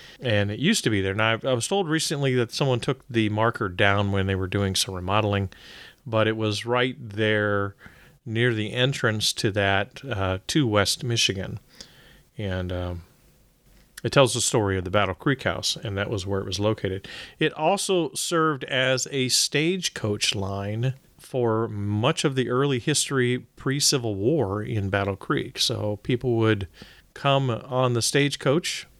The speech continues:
and stop off at the Battle Creek House. They'd have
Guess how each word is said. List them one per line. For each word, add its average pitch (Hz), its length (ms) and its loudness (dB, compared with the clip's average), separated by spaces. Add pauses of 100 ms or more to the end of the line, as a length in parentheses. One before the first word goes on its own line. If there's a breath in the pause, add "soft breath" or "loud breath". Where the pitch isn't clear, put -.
(580 soft breath)
and 107 400 -2
stop - 760 0
off 127 320 0
at 120 200 2
the 117 60 0
Battle 113 260 2
Creek - 280 0
House. 113 460 0 (340 loud breath)
They'd 101 160 -2
have 95 500 0